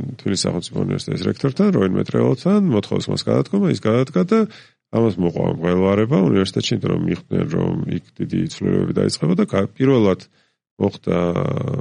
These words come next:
ვარდების რევოლუციით მოსული ხელისუფლების წინააღმდეგ გამოსვლა, ა, ეს რაღაც კონტრრევოლუცია გინდათ, მაშინ მიიღებთ, ესეთ პლაკატი იყო, მახსოვს, და ვარაცხევი გადაიკეტა და ეს იყო მაშინ დიდი მოვლენა.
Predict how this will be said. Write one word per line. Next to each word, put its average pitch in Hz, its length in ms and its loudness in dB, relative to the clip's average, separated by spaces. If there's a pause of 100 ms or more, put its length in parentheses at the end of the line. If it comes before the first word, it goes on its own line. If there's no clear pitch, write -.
(200)
ვარდების 90 500 0
რევოლუციით 90 720 -2
მოსული 90 600 0
ხელისუფლების 95 640 -4
წინააღმდეგ 92 580 -2
გამოსვლა, 95 600 0 (800)
ა, 98 100 -2 (320)
ეს 98 180 -4
რაღაც - 220 -4
კონტრრევოლუცია 87 880 -4
გინდათ, 87 500 0 (240)
მაშინ 92 320 -2
მიიღებთ, 87 480 -2
ესეთ - 220 -10
პლაკატი - 420 -6
იყო, 120 160 -12
მახსოვს, - 480 -2 (100)
და - 220 0
ვარაცხევი 123 540 2
გადაიკეტა 101 500 -2
და 139 120 -6
ეს 160 160 -2
იყო - 120 -8
მაშინ 123 200 -2
დიდი 110 220 -2
მოვლენა. 90 440 -2